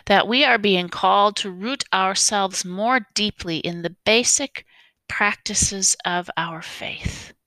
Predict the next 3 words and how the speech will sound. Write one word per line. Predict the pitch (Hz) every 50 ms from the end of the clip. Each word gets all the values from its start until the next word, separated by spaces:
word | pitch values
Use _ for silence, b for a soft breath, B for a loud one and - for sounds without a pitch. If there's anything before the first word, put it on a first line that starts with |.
| _ _ _ _ _ _ _ _ _ _ _ _ _ _ _ _ - - -
in | 165 165 160
prayer, | - - - - 214 214 214 208 208 202 196 190 - _ _ _ _ _ _ _ _ _ _ _ _ _ _ _ _ _ _ _ _ _ _ -
silence, | - - - - 190 175 165 156 156 165 156 156 160 - - - - - -